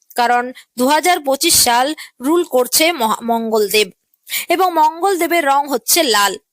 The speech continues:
সেহেতু যদি আপনারা লাল রঙের রাখি নিজের দাদা বা ভাইকে পরান, তাহলে তাদের ক্ষতি হতে পারে, তাদের জীবনে অ্যাক্সিডেন্ট হতে পারে,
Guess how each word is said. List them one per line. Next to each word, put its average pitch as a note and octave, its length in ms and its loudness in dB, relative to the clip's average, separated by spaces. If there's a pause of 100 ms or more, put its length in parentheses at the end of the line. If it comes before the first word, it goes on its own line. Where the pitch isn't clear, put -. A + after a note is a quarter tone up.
(140)
সেহেতু C#4+ 440 0 (440)
যদি B3+ 240 0
আপনারা D4 460 2
লাল C4 340 2
রঙের E4+ 320 -2
রাখি B3 380 -2
নিজের B3 300 -4
দাদা A#3 300 0
বা D#4 120 0
ভাইকে A#3+ 400 -2 (120)
পরান, A#3 360 2 (400)
তাহলে D#4 380 2
তাদের C4 300 2
ক্ষতি A#3 340 -4
হতে G#3 220 -4
পারে, G#3 240 0 (420)
তাদের A#3 280 2
জীবনে C#4 360 0 (120)
অ্যাক্সিডেন্ট D4 540 0
হতে - 200 -2
পারে, G#3 260 2